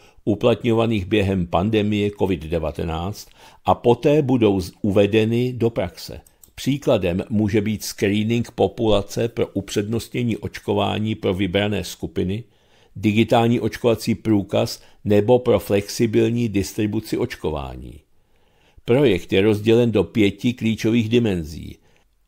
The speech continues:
Jedna z nich je průmyslová, použití jednotných obalů a letáků pro flexibilní distribuci vakcín. Další rozměr je digitální, poskytování evropského digitálního očkovacího průkazu.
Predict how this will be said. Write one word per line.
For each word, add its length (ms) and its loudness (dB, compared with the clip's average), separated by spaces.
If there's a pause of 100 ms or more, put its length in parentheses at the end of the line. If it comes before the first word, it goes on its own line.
Jedna 500 2
z 80 -6
nich 200 -4
je 100 2
průmyslová, 1040 -2
použití 640 -2
jednotných 680 -2
obalů 500 0
a 40 2
letáků 720 0
pro 200 -2
flexibilní 840 -2
distribuci 640 -4
vakcín. 580 -6 (420)
Další 420 0
rozměr 360 0
je 120 2
digitální, 880 -4 (160)
poskytování 920 0
evropského 720 0
digitálního 760 -2
očkovacího 640 -4
průkazu. 560 -8